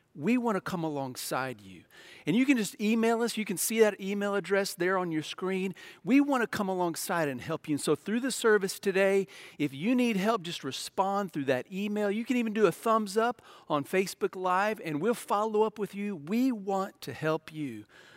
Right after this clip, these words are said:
follow Christ. And so as the Lord works in your life, if you need help,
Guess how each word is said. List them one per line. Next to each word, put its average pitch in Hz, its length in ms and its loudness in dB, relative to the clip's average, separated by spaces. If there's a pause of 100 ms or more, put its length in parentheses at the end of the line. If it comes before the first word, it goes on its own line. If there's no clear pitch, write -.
(180)
follow 139 560 -2
Christ. 120 540 -6
And 139 100 -10
so 156 200 4
as 143 100 4
the 139 80 -2
Lord 165 300 0
works 185 340 -4
in 170 80 -2
your 170 160 -2
life, 170 300 -2
if 131 180 -8
you 160 140 -6
need 170 160 0
help, 165 320 -2